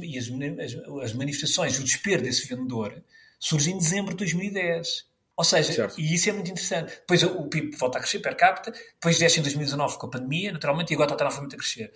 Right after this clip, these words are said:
Speaker 1: Pronto, era só essa nota que eu queria, que eu queria
Speaker 2: Por, por isso é que eu há pouco disse que não era só a economia, mas mobilidade social,
Speaker 1: Sim.
Speaker 2: porque o, o problema da Tunísia, eh, e de outros países é que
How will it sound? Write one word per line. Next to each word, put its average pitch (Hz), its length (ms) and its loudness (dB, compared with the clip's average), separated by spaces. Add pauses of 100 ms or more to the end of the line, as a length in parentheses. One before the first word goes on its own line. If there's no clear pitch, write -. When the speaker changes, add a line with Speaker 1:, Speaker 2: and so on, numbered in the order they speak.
(260)
Speaker 1:
Pronto, 139 180 2
era 143 100 2
só 147 120 2
essa 139 140 -2
nota 139 180 -6
que 139 120 -8
eu - 40 -10
queria, 120 360 -6
que 120 100 -12
eu 120 60 -12
queria 110 440 -10
Speaker 2:
Por, 139 160 4 (120)
por 156 100 2
isso 160 140 6
é - 20 8
que - 100 0
eu 156 80 10
há 151 60 6
pouco 143 300 -2
disse - 220 0
que 131 60 -2
não 127 80 2
era 127 100 4
só 131 120 0
a 123 40 4
economia, 120 440 2
mas 117 180 2
mobilidade 117 540 2
social, 107 420 2
Speaker 1:
Sim. 98 60 -8
Speaker 2:
porque - 320 -4
o, 131 240 2
o 117 40 0
problema 135 340 4
da 120 80 6
Tunísia, 120 680 0
eh, 110 260 -2
e 107 120 -2
de 98 80 0
outros 104 180 0
países 92 440 -4 (340)
é 120 60 -2
que 110 380 -2